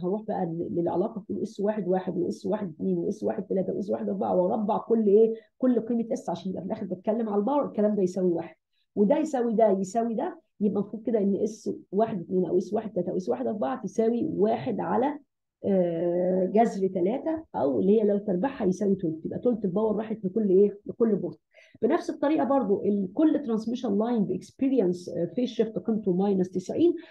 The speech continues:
وبالتالي هيبقى قيمه الاس اتنين واحد. طبعًا هنا دي غلطه، ان انت تحط قيمه، آم،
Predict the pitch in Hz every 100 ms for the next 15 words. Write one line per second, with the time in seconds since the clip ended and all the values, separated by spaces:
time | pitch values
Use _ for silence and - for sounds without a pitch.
0 | _ 196 220 254 240 220 220 180 180 262
1 | 247 220 185 - 226 226 196 196 226 220
2 | 226 220 208 190 208 208 175 190 202 240
3 | - 262 202 214 220 214 202 - - -
4 | 190 247 240 202 - 226 214 202 - 175
5 | 165 165 160 160 156